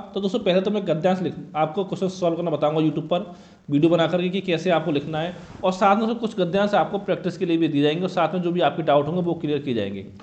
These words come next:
इसके अलावा दोस्तों आपका पत्र लेखन आता है, पत्र लेखन की complete notes आपको मिलेंगे, और साथ में आपको इसकी video lecture भी आपको मिल जाएंगे pre के बाद, ठीक है।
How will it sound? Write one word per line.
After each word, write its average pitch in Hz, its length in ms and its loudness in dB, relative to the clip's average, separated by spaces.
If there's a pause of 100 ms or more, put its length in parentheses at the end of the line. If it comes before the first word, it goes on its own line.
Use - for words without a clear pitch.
(320)
इसके 180 200 0
अलावा 233 120 4
दोस्तों 220 260 4
आपका 190 220 4 (100)
पत्र 190 240 4
लेखन 190 260 2
आता 190 240 4
है, 220 340 0 (1400)
पत्र 175 220 4
लेखन 190 260 0
की 202 100 -2
complete 185 400 0
notes 185 260 4
आपको 185 200 6
मिलेंगे, 202 220 0
और 202 80 0
साथ 175 280 0
में 185 80 2
आपको 165 200 2
इसकी 214 180 -2
video 160 260 0
lecture 160 200 0
भी 156 100 -2
आपको 151 220 2
मिल 131 160 -2
जाएंगे 95 340 -4 (100)
pre 143 160 2
के 143 100 0
बाद, 92 320 -2
ठीक 208 140 -2
है। 156 240 0